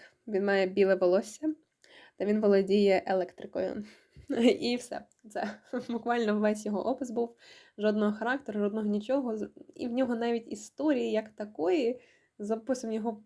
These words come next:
повноцінного характеру, дуже довго не було. Тобто я знала його функцію в сюжеті, але я не знала, хто він. А, тому що моя подруга колись мені кидала всякі відео: «Опишіть вашого персонажа» і тому подібне.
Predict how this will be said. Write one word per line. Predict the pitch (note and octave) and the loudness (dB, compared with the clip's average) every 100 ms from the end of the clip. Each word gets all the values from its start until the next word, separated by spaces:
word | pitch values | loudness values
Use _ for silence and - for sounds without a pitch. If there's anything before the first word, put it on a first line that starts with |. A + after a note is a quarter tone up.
| _ - | _ -12
повноцінного | A3 A3 B3+ B3 A3+ | -6 -6 -4 -4 -4
характеру, | A3 A#3 F4 - A#3+ | -4 -4 -4 -4 -2
дуже | G#3 G#3+ G#3+ | -2 -4 -4
довго | F#3+ G3 G3+ | -2 0 -2
не | F#3 | -2
було. | F#3 - | -4 -6
Тобто | G#3+ G#3 | -6 -4
я | A3+ | -2
знала | A#3 A3+ | 0 -2
його | G#3+ G#3+ | -2 -4
функцію | A3 G#3 A3 | -8 -8 -8
в | G#3 | -8
сюжеті, | B3 D4 C#4+ A3 - _ _ _ _ | -2 0 -2 -8 -12 _ _ _ _
але | - A#3 | -4 0
я | |
не | B3+ | 0
знала, | A#3+ A3+ | 2 0
хто | A3+ - F#3 | -2 -4 -4
він. | F3 G#3 _ | -4 -10 _
А, | - G#3 G3 G3 G3 | -8 -4 -2 -2 -4
тому | G#3 | -4
що | G#3 - G#3+ | -6 -6 -4
моя | G3+ G3 | 0 0
подруга | F#3+ E4 D4+ C4 C#4 C4+ _ - - G#3 | 0 0 0 0 0 -2 _ -20 -20 -8
колись | G#3 G#3 G#3 | -2 0 0
мені | G3+ G3+ | -2 -2
кидала | G3+ G3 G3 | -2 -2 -2
всякі | F#3+ - F#3+ - G3+ - _ | -2 -8 -12 -8 -8 -8 _
відео: | G#3+ G#3+ G3+ | -8 -2 2
«Опишіть | F#3+ - G3+ G#3 G#3 A#3+ - | 2 0 -2 -4 -4 -8 -4
вашого | G#3+ G#3+ G#3 | -2 -2 -4
персонажа» | G#3 G#3 G#3+ G#3 G3 | -4 -6 -2 -2 -2
і | F#3+ | -4
тому | G3+ G3+ | -6 -6
подібне. | A#3 C#4+ F#4+ E4+ | -4 -2 0 0